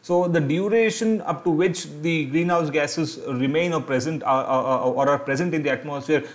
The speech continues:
will also affect its global warming potential. See, in the previous video, where, while discussing about the greenhouse gases itself, I told you that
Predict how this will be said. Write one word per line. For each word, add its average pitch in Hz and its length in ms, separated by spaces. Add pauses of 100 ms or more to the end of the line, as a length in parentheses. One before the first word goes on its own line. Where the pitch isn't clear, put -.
will 135 140
also 156 500
affect 139 320
its 143 100
global 120 320
warming 127 340
potential. 113 500 (240)
See, - 100
in 165 80
the 160 60
previous 175 380
video, 180 260
where, 170 180
while 151 240
discussing 165 460
about 151 240
the 151 80
greenhouse 139 400
gases 127 340
itself, 156 300
I 143 80
told 147 240
you 156 80
that 147 240